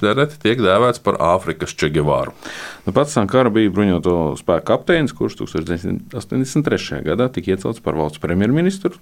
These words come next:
Speaker 2: taču pēc domstarpībām ar valdību visai drīz nonāca mājas arestā. Laikā, kamēr viņš atradās ieslodzījumā,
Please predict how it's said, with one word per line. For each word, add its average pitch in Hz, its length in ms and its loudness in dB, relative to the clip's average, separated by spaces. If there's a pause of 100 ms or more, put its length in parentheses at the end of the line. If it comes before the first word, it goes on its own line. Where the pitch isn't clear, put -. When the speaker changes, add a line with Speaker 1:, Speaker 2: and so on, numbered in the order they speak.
Speaker 2:
taču - 200 -18
pēc 73 160 -8
domstarpībām 80 640 -2
ar 85 160 0
valdību 160 400 2
visai - 220 -4
drīz 113 260 0
nonāca 107 440 0 (260)
mājas - 300 -4
arestā. - 280 -8 (720)
Laikā, 131 540 2 (100)
kamēr 98 240 2
viņš 87 140 0
atradās 87 320 2
ieslodzījumā, 101 500 4